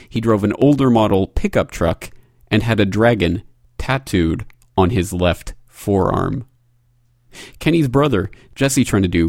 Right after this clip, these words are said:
knew nothing about the resemblance between his brother and the nation's most wanted man. But he now believes it sparked the events that would launch him on a twelve-year investigation of a prison mystery and a massive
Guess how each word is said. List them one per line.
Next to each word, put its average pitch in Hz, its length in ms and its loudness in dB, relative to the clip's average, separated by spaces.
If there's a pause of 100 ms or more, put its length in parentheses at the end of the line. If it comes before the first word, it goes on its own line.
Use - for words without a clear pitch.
(220)
knew 110 160 4
nothing 107 500 0
about 98 220 0
the 90 60 -4
resemblance 98 720 2
between 98 340 -2
his 92 180 -2
brother 95 420 0 (240)
and 98 140 2
the 95 60 4
nation's 95 420 0
most 92 280 -2
wanted 82 300 -2
man. 92 460 0 (720)
But 101 140 0
he 113 80 2
now 117 220 4
believes 92 480 0
it - 100 -4
sparked - 380 -4
the 90 100 2
events 92 560 -2 (220)
that 92 120 -2
would 107 140 -2
launch 104 320 0
him 120 460 0
on 104 140 2
a 95 60 2
twelve-year 101 540 0
investigation 90 800 -2 (240)
of 107 100 -2
a 107 80 2
prison 117 420 2
mystery 87 460 -2 (200)
and 104 120 -4
a 110 60 2
massive 110 520 0